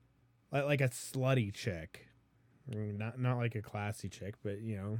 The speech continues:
wear a condom and it's fine. So be nice to a slutty chick,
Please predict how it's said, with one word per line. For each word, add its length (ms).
wear 300
a 40
condom 720
and 300
it's 220
fine. 580
So 200
be 180
nice 340
to 120
a 40
slutty 480
chick, 380